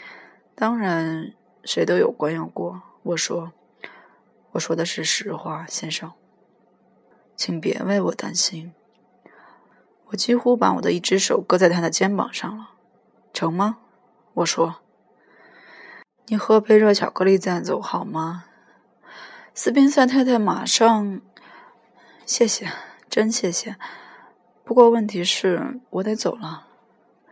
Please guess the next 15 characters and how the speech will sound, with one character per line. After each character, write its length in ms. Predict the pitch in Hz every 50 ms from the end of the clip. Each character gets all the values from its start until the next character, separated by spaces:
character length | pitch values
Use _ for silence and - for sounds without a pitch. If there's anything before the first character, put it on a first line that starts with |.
| - - - - - - - - _ _
我 100 | - 202
得 120 | - 214
马 160 | 214 202 - 170
上 200 | - 185 185 196
到 200 | 196 190 185 185
体 200 | 180 - - 175
育 80 | 170
馆 240 | 185 - - - - -
去。 400 | - - - - 175 170 185 185 - _ _ _ _ _ _
谢 200 | - - - 208
谢， 240 | 170 - - - - - - _ _ _ _ _ _ _ _ _ _
多 140 | - - 220
谢 220 | 233 - - 208
您 200 | 170 180 - 190
了， 280 | 202 220 214 202 -